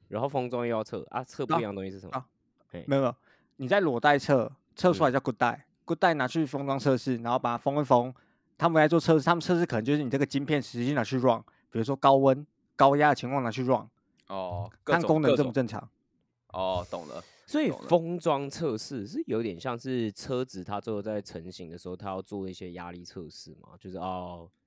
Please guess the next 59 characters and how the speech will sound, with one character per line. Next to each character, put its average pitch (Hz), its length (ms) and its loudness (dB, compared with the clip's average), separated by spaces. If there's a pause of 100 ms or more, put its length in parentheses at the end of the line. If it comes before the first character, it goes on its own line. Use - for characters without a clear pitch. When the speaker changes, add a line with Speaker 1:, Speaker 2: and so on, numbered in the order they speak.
(180)
Speaker 1:
时 - 140 -12
速 110 160 -6
很 87 100 -10
高 98 220 -4
的 98 100 -6
时 - 140 -14
候， 90 80 -8
Speaker 2:
呃， 90 80 -10
Speaker 1:
会 101 60 -6
不 92 60 -6
会 98 60 -6
Speaker 3:
roll 156 240 4
带 156 160 8
算 147 160 4
是， 143 80 -8
Speaker 1:
可 139 60 0
以 139 220 -2
那 - 40 -12
种？ 156 140 4
Speaker 3:
roll 165 40 0
带 156 160 8
算 147 160 2
unit 131 280 0
test， 117 460 0
那 117 200 2
那 113 140 0
个 101 200 0
后 117 140 4
来 110 80 6
整 101 160 -4
包 98 220 2
算 101 180 -4
是， 92 240 -6
封 113 180 -4
装 110 140 -2
测 107 160 -4
试 98 160 -8
算 98 300 -2
测 110 240 -4
整 92 240 -8
包 92 160 -4
的 90 80 -10
功 87 200 -14
能 82 160 -12
吗？ - 120 -20 (100)
是 214 180 -8
可 110 120 -4
以 95 40 -4
这 95 80 -6
样 95 140 -4
比 - 120 -18
喻 - 20 -18
吗？ - 40 -16
Speaker 2:
可 170 120 4
以 170 160 6
这 147 100 4
样 143 240 4
去 131 260 0
想 110 240 -6